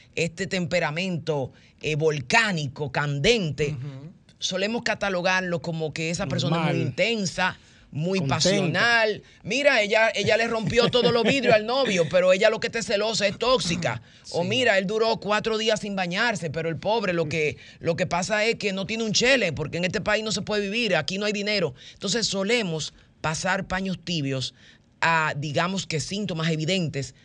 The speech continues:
Speaker 1: de que hay una inconducta que merece un tratamiento psiquiátrico. Háblenos de eso para que el que nos escucha se pueda
Speaker 2: Sí,
Speaker 1: identificar.
Speaker 2: antes de responderte, hay que ser justo en algo.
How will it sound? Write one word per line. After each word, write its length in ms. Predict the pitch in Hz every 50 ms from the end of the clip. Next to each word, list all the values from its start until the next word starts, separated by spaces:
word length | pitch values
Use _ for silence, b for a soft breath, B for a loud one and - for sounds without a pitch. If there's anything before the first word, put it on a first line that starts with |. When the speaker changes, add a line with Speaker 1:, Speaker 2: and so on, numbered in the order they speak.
| b b b
Speaker 1:
de 160 | 139 151 147
que 120 | - 170 170
hay 120 | 175 185
una 280 | 180 175 175 170 170 -
inconducta 800 | - 180 175 170 160 - 175 160 147 147 156 208 165 - - 151
que 140 | - 156 147
merece 320 | 151 147 160 170 151 175
un 80 | 175 170
tratamiento 500 | 165 165 160 160 156 160 160 165 170 165
psiquiátrico. 640 | 139 160 - - 143 120 120 123 120 120 - 117 - B B B B
Háblenos 400 | B 160 214 240 247 240 240 214
de 100 | 196 165
eso 160 | 151 139 - 143
para 260 | 120 147 147 147 147
que 100 | - -
el 80 | 147 139
que 120 | 135 156
nos 140 | 156 156 156
escucha 360 | 147 127 151 175 185 190 185
se 80 | 156 156
pueda 220 | - 143 156 160 165
Speaker 2:
Sí, 60 | 165
Speaker 1:
identificar. 420 | 156 147 - 143 131 135 127 165
Speaker 2:
antes 140 | 170 170 175
de 40 | 175
responderte, 720 | 180 175 156 180 175 170 165 156 139 127 127 123 135 131
hay 140 | - 151 147
que 120 | 123 175
ser 160 | 156 165 165 147
justo 280 | 156 156 151 - 165
en 100 | 151 131
algo. 340 | 120 98 92 101 95 98 107